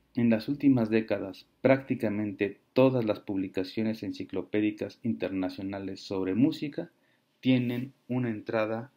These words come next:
correspondiente a este distinguido musicólogo. La eminente trayectoria musicológica del padre Calo lo hizo acreedor de numerosas distinciones, de las que destacan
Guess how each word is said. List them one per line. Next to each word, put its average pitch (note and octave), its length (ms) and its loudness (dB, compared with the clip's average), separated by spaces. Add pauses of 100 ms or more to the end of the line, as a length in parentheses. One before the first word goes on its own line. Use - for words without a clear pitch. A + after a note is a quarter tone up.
(100)
correspondiente G#2 1000 -4
a G2+ 180 0
este G2+ 360 -4
distinguido G2 720 -8
musicólogo. F2+ 880 -10 (3000)
La A#2 160 -8
eminente C#3+ 440 -10
trayectoria A2+ 640 -10
musicológica G2+ 760 -12
del F2+ 160 -12
padre A2+ 320 -10
Calo G#2 320 -8 (480)
lo A2+ 200 -4
hizo C#3+ 360 -6
acreedor A2+ 600 -8
de A2 140 -12
numerosas A2 480 -10
distinciones, G#2+ 680 -12 (360)
de G#2 180 -8
las F#2 200 -12
que G2 80 -16
destacan A2 640 -14